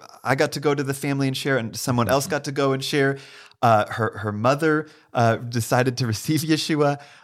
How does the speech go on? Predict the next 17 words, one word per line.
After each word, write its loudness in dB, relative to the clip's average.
Uh, 0
she 2
ended 0
up, 2
uh, -8
the, 4
the, 0
the, -2
uh, -4
grandfather 0
had 0
a, -2
um, -4
he -4
suddenly 0
stopped -2
breathing 0